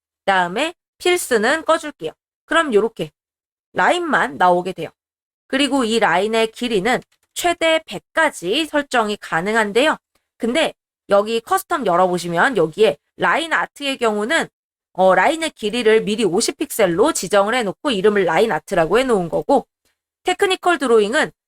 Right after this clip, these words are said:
자잘자잘하게 십 픽셀로 해놓고 이름을 테크니컬 드로잉이라고 그냥 갖다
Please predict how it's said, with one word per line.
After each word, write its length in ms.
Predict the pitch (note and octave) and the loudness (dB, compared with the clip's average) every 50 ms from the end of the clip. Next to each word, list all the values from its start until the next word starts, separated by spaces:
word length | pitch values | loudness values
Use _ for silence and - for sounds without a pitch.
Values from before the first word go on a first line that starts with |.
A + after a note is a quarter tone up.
| _ _ - | _ _ -8
자잘자잘하게 1040 | - - F#3+ - C#4+ D#4 D4 C#4+ B3 - A3+ G#3 F#3+ F3+ E3+ D#3 - E3 A#3 D4+ D4+ _ _ _ _ _ _ _ | -8 -4 0 2 2 2 2 0 -2 -2 0 0 0 0 -2 -2 0 0 0 0 -2 _ _ _ _ _ _ _
십 280 | - - - - - _ | -6 -4 -4 -4 -2 _
픽셀로 680 | - F#4 - - - - C4+ A#3+ A3+ G#3+ G3+ G3+ A3 | -2 -2 -2 -2 -2 -2 0 0 2 2 2 2 2
해놓고 640 | B3+ D#4 D#4+ D4 B3 - _ - - D#4+ C4+ - - _ _ _ _ _ - | 0 0 -2 -2 -4 -6 _ -4 0 0 0 0 -2 _ _ _ _ _ -4
이름을 520 | G#3+ A3 G3 F#3+ F3+ G3 B3+ E4 E4+ F4 _ _ _ _ _ _ _ _ _ _ - | 0 2 2 2 4 2 2 0 0 -4 _ _ _ _ _ _ _ _ _ _ -8
테크니컬 560 | - E4+ E4+ - F#4 E4+ E4 - - F#3+ - | -6 -6 -4 -2 -4 -4 -4 -2 -2 -2 -2
드로잉이라고 580 | - - F3+ F3+ F#3 F#3 F3 E3 E3 D#3+ F3 G3+ | -2 0 0 0 0 0 -2 -4 -6 -6 -8 -10
그냥 200 | G3 D3+ E3+ G3 | -10 -10 -10 -10
갖다 300 | - - - _ - E3 | -12 -14 -16 _ -12 -14